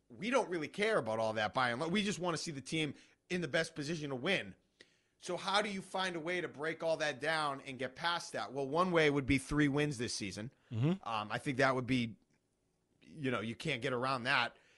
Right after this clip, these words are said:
Speaker 1: And then it comes down to just balls. <laughs> Uh, it sucks.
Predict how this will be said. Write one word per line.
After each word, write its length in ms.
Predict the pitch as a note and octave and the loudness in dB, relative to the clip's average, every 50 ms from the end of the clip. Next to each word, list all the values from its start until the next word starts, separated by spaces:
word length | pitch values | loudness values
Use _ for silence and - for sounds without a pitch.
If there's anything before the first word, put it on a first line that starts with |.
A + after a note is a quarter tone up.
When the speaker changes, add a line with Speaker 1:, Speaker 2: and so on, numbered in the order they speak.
| _ _ _ _ _ - | _ _ _ _ _ -2
Speaker 1:
And 200 | E3+ D#3+ D#3+ E3+ | -2 0 2 6
then 400 | F#3 F#3+ F#3+ F#3 F#3 F#3 F3 - _ _ _ _ _ _ _ _ _ _ _ _ _ _ _ _ | 6 6 6 6 4 2 -4 -8 _ _ _ _ _ _ _ _ _ _ _ _ _ _ _ _
it 160 | - D#3 D3+ | -4 -2 0
comes 260 | - F3+ E3+ E3+ D3+ B2+ | 2 2 2 2 2 2
down 240 | E3 E3 E3+ E3+ E3+ | 4 4 4 4 2
to 60 | D#3+ | 2
just 420 | C3+ C3+ D#3+ D#3+ - - - - - - - | 2 2 2 2 0 -2 -6 -12 -18 -18 -18
balls. 640 | A2+ F#2 A#2+ C#3+ D3 E3+ F3 B2+ F#2+ - - - - _ _ - - | -10 -2 2 4 6 6 6 4 2 -2 -6 -8 -10 _ _ -14 -10
<laughs> 60 | - D#3+ - _ _ _ _ _ _ _ _ _ - | -10 -10 -10 _ _ _ _ _ _ _ _ _ -8
Uh, 60 | - A2+ A#2+ - | -8 -8 -6 -2
it 160 | - D#3 D3 | -2 -2 -2
sucks. 640 | - - - G#3 A3 G3+ C#3 - - - - - - | 0 6 10 12 12 12 12 8 2 -4 -4 -6 -8